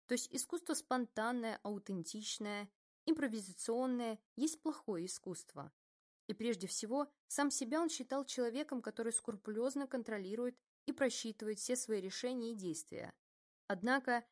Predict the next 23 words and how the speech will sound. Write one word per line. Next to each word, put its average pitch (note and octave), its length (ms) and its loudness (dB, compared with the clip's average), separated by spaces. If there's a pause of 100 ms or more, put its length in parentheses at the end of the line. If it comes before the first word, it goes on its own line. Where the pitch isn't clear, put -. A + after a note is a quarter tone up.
(120)
как C#4 140 2
бы C#4 100 4
парадоксально B3+ 840 2
это F#3 180 -4
ни F3 120 -2
звучало, C#4+ 640 -2 (280)
такой D#4 240 2
примат D#4 400 4
сознательного A3+ 640 0
выбора A3 340 -2
Уорхола A3+ 600 -2 (260)
выступает D#4 500 4
как - 240 -2
возможность B3 600 0
повернуть A#3+ 400 0
вспять - 360 0
процесс F#3+ 440 -4
отбора, F#3+ 440 -4 (460)
вернуться G3+ 420 0
к A#3 100 -4
изначальному, B3 840 0 (220)
невинному, F3 720 0 (180)
свободному G#3+ 840 0